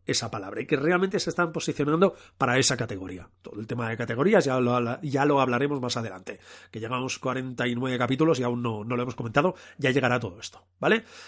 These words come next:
Y ahora mismo llevamos veinte minutos, no lo voy a alargar más. Por lo tanto, deberes.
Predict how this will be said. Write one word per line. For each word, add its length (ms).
Y 80
ahora 140
mismo 200
llevamos 440
veinte 200
minutos, 360
no 80
lo 80
voy 100
a 60
alargar 320
más. 320
Por 100
lo 60
tanto, 420
deberes. 720